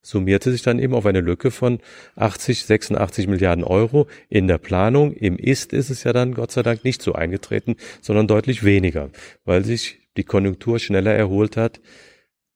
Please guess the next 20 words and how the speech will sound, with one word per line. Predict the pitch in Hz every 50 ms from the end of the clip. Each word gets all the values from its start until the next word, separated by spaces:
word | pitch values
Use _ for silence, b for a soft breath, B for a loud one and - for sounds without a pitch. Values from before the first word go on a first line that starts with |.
| _ _
als | - 104 - -
wir | 104
gedacht | 92 90 92 98 101 - - -
haben. | 131 135 147 143 123 - _ _ _ _ _ _ _ _ _ _ _
Und | - 104 92 104
dem, | 104 107 110 107 -
es | - 98 95
war | 107 95
aber | 95 98
immer | 117 120 117
noch | 104 98 90 92
im | 98 92 87
Ist | - 110 113 - - -
damals | 117 107 104 107 107 104 101 - - - - - b b b b b b b _
vierundvierzig | _ - - 123 110 104 92 - 113 107 - - - 107
oder | 92 90
fünfundvierzig | - - 113 107 95 - - 98 - - - -
Milliarden | 95 87 90 90 87 87 85
Euro | - 87 92 95 92 98 98 B B B B B B
Neuverschuldung. | - 98 107 127 143 139 - 95 90 - - - 90 95 107 117 127 131 127 117